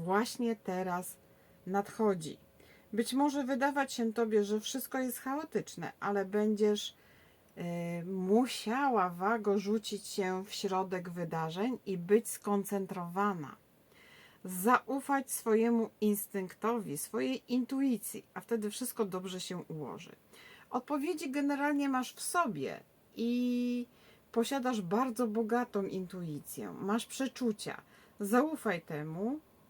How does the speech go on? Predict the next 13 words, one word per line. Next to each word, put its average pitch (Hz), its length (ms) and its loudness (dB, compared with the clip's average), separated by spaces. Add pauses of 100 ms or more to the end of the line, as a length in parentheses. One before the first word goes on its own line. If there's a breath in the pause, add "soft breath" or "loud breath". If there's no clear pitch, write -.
(180)
co 247 240 2
w - 100 -14
Tobie 247 560 0
jest, 233 280 6
co 247 100 -4
Tobie 240 280 -2
podpowiada 220 800 0
Twoje 165 340 -10
serce, 202 500 -2
Twoja 156 280 -6
dusza, 170 420 -6
Twoje 160 420 -6 (380 loud breath)
ja. 185 380 -2